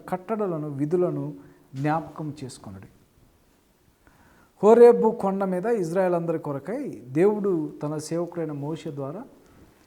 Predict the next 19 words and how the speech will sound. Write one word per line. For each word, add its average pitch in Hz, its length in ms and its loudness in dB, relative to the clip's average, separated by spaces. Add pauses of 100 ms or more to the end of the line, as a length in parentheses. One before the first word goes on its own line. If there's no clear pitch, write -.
(160)
ఈ - 20 -4
యొక్క 190 240 2
ధర్మశాస్త్ర 208 800 -2
గ్రంథాన్ని 170 640 -6 (100)
ఇచ్చాడు. 127 440 -16 (1800)
So 240 120 10
అయితే 226 720 6
ఈ 220 220 -4
ధర్మశాస్త్ర 247 800 -2
గ్రంథం 220 540 -2
మోషే 240 320 -2
ద్వారా 226 360 -4
అనుగ్రహింపబడింది, 208 760 -8 (1080)
కానీ 240 180 4
క్రొత్త 190 420 0
నిబంధన 208 840 0 (680)
క్రీస్తు 269 400 -4
ద్వారా 196 280 0
అనుగ్రహింపబడింది. 147 800 -6